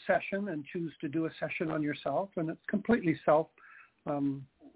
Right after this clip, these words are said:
uh, managed, whether you choose to do it at nine in the morning or at ten at night or at three in the afternoon, and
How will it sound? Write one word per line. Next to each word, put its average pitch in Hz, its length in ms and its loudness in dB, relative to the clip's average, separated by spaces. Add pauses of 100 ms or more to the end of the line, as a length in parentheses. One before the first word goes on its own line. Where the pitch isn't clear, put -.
(160)
uh, 147 360 -2
managed, 170 840 4 (840)
whether 208 200 6
you 208 220 4
choose 285 260 6
to 214 80 -2
do 202 200 2
it 185 100 2
at 180 120 -8
nine 202 300 0
in 180 120 -4
the 170 60 -8
morning 175 500 -6
or 156 120 -6
at 175 60 -10 (120)
ten 190 140 0
at 156 140 -4
night 160 360 -2
or 147 140 -4
at - 60 -10 (120)
three 196 200 4
in 160 80 2
the 165 80 6
afternoon, 160 680 4 (680)
and 160 200 6